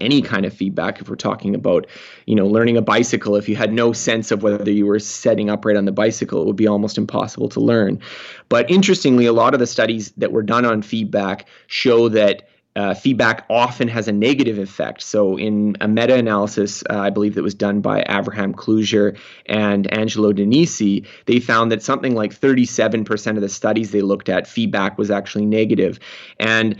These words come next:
this can sometimes be because feedback is a distraction. It's not actually helping,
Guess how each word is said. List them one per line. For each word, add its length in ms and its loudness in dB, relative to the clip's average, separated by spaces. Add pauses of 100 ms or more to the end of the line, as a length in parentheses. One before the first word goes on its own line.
(160)
this 160 2
can 160 2
sometimes 560 2
be 160 4
because 400 2
feedback 400 0
is 100 -2
a 60 -2
distraction. 640 -2
It's 160 -4
not 160 0
actually 320 -4
helping, 500 0